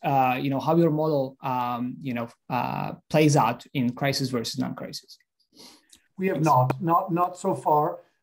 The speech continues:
Speaker 2: Uh, we have, um... So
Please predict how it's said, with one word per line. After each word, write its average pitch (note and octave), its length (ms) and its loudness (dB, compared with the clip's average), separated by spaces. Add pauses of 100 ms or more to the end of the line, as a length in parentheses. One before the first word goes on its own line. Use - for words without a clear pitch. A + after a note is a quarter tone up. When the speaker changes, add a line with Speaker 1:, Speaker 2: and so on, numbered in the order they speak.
(120)
Speaker 2:
Uh, D3 260 0 (280)
we F#3 200 -6
have, G3 500 2 (280)
um... D3+ 280 -2 (380)
So - 140 -2